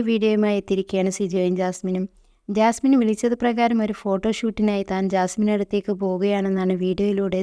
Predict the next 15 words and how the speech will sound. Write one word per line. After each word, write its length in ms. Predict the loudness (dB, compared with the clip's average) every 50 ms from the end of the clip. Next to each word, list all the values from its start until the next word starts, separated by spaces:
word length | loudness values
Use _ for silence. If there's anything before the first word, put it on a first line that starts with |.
| -2 -2
തുടക്കത്തിൽ 500 | -2 -2 -4 -2 -4 -4 -2 -2 -4 -4 -4 -8 _ _ _ _ _ _ -10 -6
സിജോ 280 | -6 -4 0 0 -2 0 0
പറയുന്നത്. 500 | -2 -2 0 0 0 -2 -2 -2 -2 -4 -4 -8 _ _ _ _ _ _ _ _ -2 -2 0
അജയൻ്റെ 400 | 2 2 2 2 4 2 2 2 2
രണ്ടാം 260 | 2 2 2 2 2 2 0
മോഷണം 280 | 0 0 0 2 2 2 2
എന്ന 100 | 0 0 -2 -2
സിനിമയിൽ 340 | -2 0 0 0 0 -2 -2 -2 -2
ടോവിനോയും 480 | -2 0 0 0 0 0 0 0 0 -2 -2 -2
കൃതി 240 | -4 -2 -2 -2 -2 -2
ഷെട്ടിയും 320 | -4 -2 0 0 0 2 0
ചേർന്ന് 300 | 0 0 0 0 0 0 0 -2
ചെയ്ത 160 | 0 0 -2 -2 -2 -2
ഗാനരംഗം 580 | -2 0 0 0 0 0 -2 -2 -2 -2 -2 -2 -2
റീക്രിയേറ്റ് 580 | -4 -6 -8 -8 -6 -4 0 0 0 -2 -2